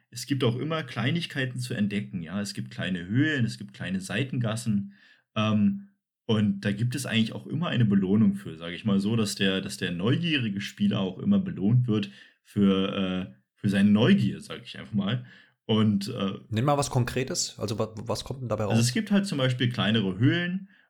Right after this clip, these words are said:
Speaker 1: ähm, wo wir dann natürlich auch Feinde treffen, die ganz Xenoblade-typisch auch gern mal ein paar Level, äh, über dem eigenen sein können. Das ist einer der großen Punkte, die die Fans schon kennen, woran man sich aber als Neuling vielleicht erstmal gewöhnen muss,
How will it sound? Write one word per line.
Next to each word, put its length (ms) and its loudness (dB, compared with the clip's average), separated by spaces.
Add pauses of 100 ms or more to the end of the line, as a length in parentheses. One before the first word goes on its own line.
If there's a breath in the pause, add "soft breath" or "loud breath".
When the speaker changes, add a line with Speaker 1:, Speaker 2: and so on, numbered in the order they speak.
Speaker 1:
ähm, 360 6
wo 140 4
wir 60 4
dann 140 4
natürlich 360 2
auch 140 -2
Feinde 380 0
treffen, 520 0
die 400 4
ganz 280 2
Xenoblade-typisch 800 2
auch 140 -8
gern 220 0
mal 160 0
ein 80 2
paar 160 0
Level, 500 2
äh, 240 -2
über 220 -2
dem 140 4
eigenen 440 0
sein 300 -2
können. 260 -8
Das 160 0
ist 220 0 (320 loud breath)
einer 240 4
der 140 6
großen 380 0
Punkte, 360 2
die 240 4
die 100 -4
Fans 400 -2
schon 260 0
kennen, 440 0
woran 240 -2
man 160 4
sich 180 -2
aber 140 -2
als 180 -6
Neuling 320 0
vielleicht 240 -4
erstmal 240 -4
gewöhnen 320 -2
muss, 240 -8